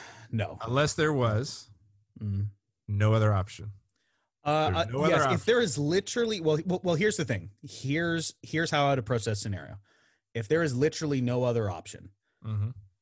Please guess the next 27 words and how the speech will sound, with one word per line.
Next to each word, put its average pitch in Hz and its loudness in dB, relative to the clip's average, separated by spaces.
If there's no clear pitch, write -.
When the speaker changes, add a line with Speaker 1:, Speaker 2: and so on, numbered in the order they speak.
Speaker 1:
I 107 0
will 110 2
go 107 0
to 135 -6
that 190 -4
church. 95 -10
I 107 -6
will 104 -4
plug 107 -4
in 135 -2
in 156 -2
the 151 -4
ways 147 0
that 147 0
I 156 2
can. 98 -6
But 120 -2
because 180 -2
having 165 -2
a 127 -2
body 131 -2
of 110 -4
believers, 123 -4
I, 123 -4
like, 123 -4
that 143 0
is 139 -2